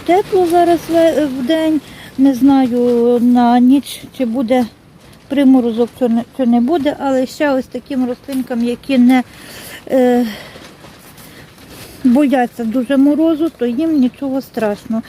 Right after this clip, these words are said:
Чуть-чуть, не крепко, тако при, е,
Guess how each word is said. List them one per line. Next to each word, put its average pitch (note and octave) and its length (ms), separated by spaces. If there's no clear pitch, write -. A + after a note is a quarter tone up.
Чуть-чуть, D4 540
не C4+ 180
крепко, A3+ 560
тако C4 440
при, D4+ 280
е, C4 180